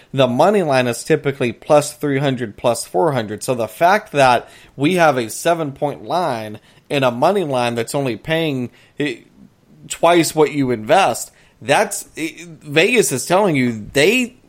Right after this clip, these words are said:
they like Georgia by seven for some reason, but they don't feel super confident in it because they don't wanna pay out on that money line.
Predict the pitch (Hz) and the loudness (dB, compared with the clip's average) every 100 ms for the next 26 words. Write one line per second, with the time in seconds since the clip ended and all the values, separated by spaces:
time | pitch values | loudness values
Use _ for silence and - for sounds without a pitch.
0 | - - 151 147 156 156 180 214 143 117 | -20 -20 -20 -20 -8 2 4 4 2 4
1 | 180 226 170 170 190 170 156 127 - 196 | 2 2 0 4 6 4 2 0 2 4
2 | 160 143 139 123 175 156 120 180 202 139 | 4 2 -4 -4 -2 -2 -4 -6 -6 -6
3 | 104 107 - _ _ 131 123 139 - 139 | -8 -12 -20 _ _ -6 0 0 -2 -2
4 | 160 214 196 - 175 190 135 - 170 - | 0 0 -4 -2 0 2 0 -2 -2 -2
5 | 120 - 165 196 156 127 113 117 170 131 | -8 -4 -2 -2 -2 -2 -2 -2 -4 -6
6 | 120 151 190 170 139 107 - 175 143 151 | 0 2 2 0 -4 -4 -4 -2 2 2
7 | 180 143 113 - 110 151 196 139 110 104 | 0 -4 -6 -10 -6 -6 -6 -8 -10 -12
8 | 110 | -14